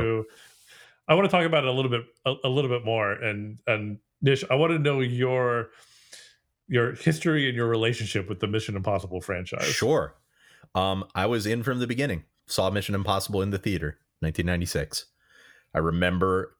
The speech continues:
Speaker 2: very, very well. It is, like, it's not a core memory, <laughs> obviously, but it is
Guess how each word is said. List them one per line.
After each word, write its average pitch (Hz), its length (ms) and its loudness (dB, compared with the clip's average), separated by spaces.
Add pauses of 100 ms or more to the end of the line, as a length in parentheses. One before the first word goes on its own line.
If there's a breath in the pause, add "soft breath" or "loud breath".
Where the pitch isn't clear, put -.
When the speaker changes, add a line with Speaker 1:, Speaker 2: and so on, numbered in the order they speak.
(180)
Speaker 2:
very, 92 320 2
very 87 260 2
well. 87 120 -2
It 101 100 2
is, 98 140 2
like, 87 240 0 (160)
it's - 100 -8
not 95 120 0
a - 40 -6
core 73 360 -4
memory, 67 320 -2
<laughs> - 20 2
obviously, 76 420 -2
but 101 140 2
it 139 80 2
is 139 160 0